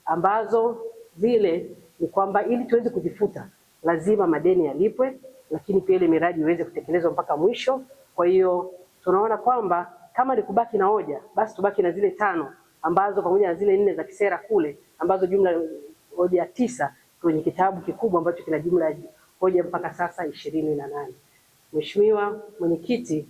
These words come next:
nilisema kwamba niseme kwa namna ambavyo tumejipanga kama management ambayo naiongoza mimi, kwamba tutaenda kutaja hizi hoja na kubaki na hoja kwa kiasi gani.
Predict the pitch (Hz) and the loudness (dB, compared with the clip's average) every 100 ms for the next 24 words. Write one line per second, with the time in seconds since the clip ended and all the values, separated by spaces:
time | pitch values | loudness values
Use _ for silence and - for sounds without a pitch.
0 | - _ _ 156 160 - 185 165 175 170 | -16 _ _ -6 -6 0 0 0 0 0
1 | 160 214 220 214 175 180 165 165 170 170 | 0 0 0 0 0 0 0 -2 -6 -6
2 | 165 156 208 220 160 - - 170 180 - | -6 -4 -2 -2 -2 -4 -4 0 -2 -4
3 | _ _ 302 156 208 - 233 277 - - | _ _ -2 2 2 2 -2 -4 -6 -14
4 | - _ 160 156 170 160 156 156 185 175 | -20 _ -4 -2 0 2 2 0 -2 2
5 | 185 208 156 - - - _ 190 180 - | 2 2 0 -6 -16 -20 _ -2 -2 -6
6 | - 180 185 - - 180 175 175 165 196 | -2 0 0 -4 -4 0 2 2 2 2
7 | 170 143 - _ _ - 151 156 175 170 | 0 -6 -10 _ _ -8 -8 -2 -2 0
8 | 160 160 160 147 - - - 143 131 131 | 0 0 -2 -4 -8 -16 -12 -8 -8 -10